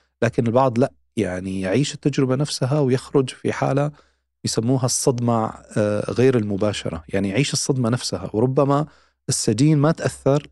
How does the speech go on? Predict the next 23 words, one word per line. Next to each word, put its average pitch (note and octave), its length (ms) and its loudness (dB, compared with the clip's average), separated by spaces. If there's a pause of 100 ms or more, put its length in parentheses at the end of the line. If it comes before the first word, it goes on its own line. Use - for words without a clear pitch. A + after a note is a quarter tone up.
(120)
أما A2+ 160 0
الذي A2 280 0
قرأ E3 380 0
الرواية A#2 640 0
يتأثر - 520 -4
أكثر. - 280 -6 (380)
فكثير E3+ 300 0
من D3+ 140 4
الروايات A2+ 680 2
اللي F#2+ 420 -2
مثل G#2 340 -8
رواية G2+ 260 4
القوقعة، G#2 640 -2 (520)
واللي G2+ 400 0
كتبها G#2+ 360 -2
هو G2 240 0
مخرج G#2 440 -2 (180)
وكتبها G#2+ 640 -2
بأسلوب G2+ 460 -2 (100)
تصويري G#2 920 0
عظيم G2+ 520 0
جدًا، G2+ 280 -2
يعني، F2+ 400 -4